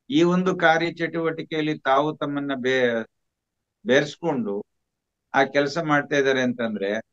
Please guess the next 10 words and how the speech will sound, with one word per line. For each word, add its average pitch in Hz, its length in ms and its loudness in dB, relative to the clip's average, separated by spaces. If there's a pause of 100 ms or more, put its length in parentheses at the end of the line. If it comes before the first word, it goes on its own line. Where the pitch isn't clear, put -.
(640)
ಮಿಕ್ಕವ್ರಿಗೂ 175 580 2
ಕೂಡ 139 180 -2 (680)
ನಾನು 151 340 2
ಯಾಕೆ 160 340 2
ಮಾಡ್ಬಾರ್ದು 123 680 -2
ಸೇವೆಯನ್ನ, 110 600 -6 (680)
ನಾನು 156 320 4
ಏನಾದ್ರು 170 360 4
ಒಂದಿಷ್ಟು 147 400 -6
ಜವಾಬ್ದಾರಿನ 131 600 -2